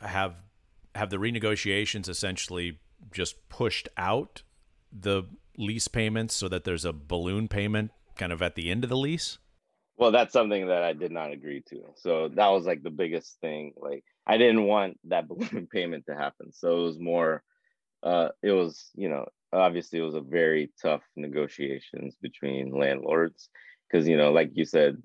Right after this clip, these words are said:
Speaker 2: they just wanna add it to the back end of your lease. And I'm like, "This is not, I don't want my lease to get affected." I think we need to work as partners instead of just, like, individual restaurant versus landlord.
Speaker 1: Michelle, your perspective as someone who's been very successful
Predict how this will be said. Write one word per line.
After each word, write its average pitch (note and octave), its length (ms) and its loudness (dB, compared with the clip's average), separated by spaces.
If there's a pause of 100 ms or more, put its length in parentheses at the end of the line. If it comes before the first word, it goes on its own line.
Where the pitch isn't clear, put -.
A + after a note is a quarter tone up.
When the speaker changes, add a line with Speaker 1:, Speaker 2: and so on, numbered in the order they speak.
(100)
Speaker 2:
they D2+ 160 0
just D2+ 180 -6
wanna D#2 200 0
add D2 240 2
it D2 180 -2
to D2 100 -6
the C#2 140 0
back C#2 320 0
end D2 160 0
of C#2 140 -4
your C#2 440 -2
lease. F#2+ 440 4
And E2 100 -2
I'm D#2+ 140 0
like, D2 280 -2 (480)
"This - 200 2
is G2 180 2
not, E2+ 340 4 (320)
I F2 100 4
don't F#2 260 6
want E2+ 220 2
my D#2+ 140 0
lease E2 280 -6
to G2 140 0
get G2 120 0
affected." G#2+ 640 -4 (640)
I F2 40 -2
think F2 200 -2
we F2+ 80 0
need F2 140 2
to E2 80 2
work E2 280 2
as D2+ 140 -6 (120)
partners B2 800 -2
instead F2 340 0
of E2 180 2
just, - 240 -8
like, D2+ 200 0
individual D#2+ 760 0
restaurant D#2 680 -2
versus D2 340 -6
landlord. C2 520 -8 (560)
Speaker 1:
Michelle, D#3+ 320 2
your E3 220 2
perspective G2+ 720 -2
as G2+ 160 -2
someone G2+ 360 -2
who's F#2+ 240 -2
been G2+ 200 -2
very D3+ 200 2
successful - 720 -2